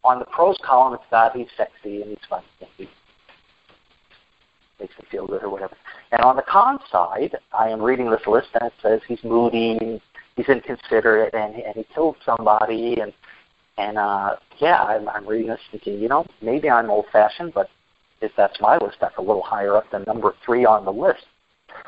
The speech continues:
So anyway, back to what I was talking about. You come into the dance studio and you go through this thing where we show you the packages, we go through the lessons, and then you say, "I'll think about it." Well, you're not really gonna think about it. You're not gonna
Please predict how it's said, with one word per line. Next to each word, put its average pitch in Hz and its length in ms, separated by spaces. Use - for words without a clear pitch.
So - 320
anyway, 180 220
back 143 240
to 165 60
what 147 120
I 139 60
was 135 120
talking 160 240
about. 120 260
You 113 100
come 170 180
into 156 180
the 131 100
dance 143 300
studio 113 440
and 107 340
you 107 80
go 127 200
through 120 140
this 113 200
thing 127 200
where 104 160
we 101 80
show - 120
you 117 100
the - 60
packages, 120 540
we 107 60
go 117 100
through 120 160
the 107 40
lessons, 123 420
and 127 160
then 151 120
you 143 140
say, 156 80
"I'll 131 220
think 135 160
about 107 240
it." - 140
Well, 165 220
you're 196 120
not 233 140
really 104 180
gonna - 160
think - 140
about - 260
it. 135 100
You're 143 100
not 160 240
gonna 127 180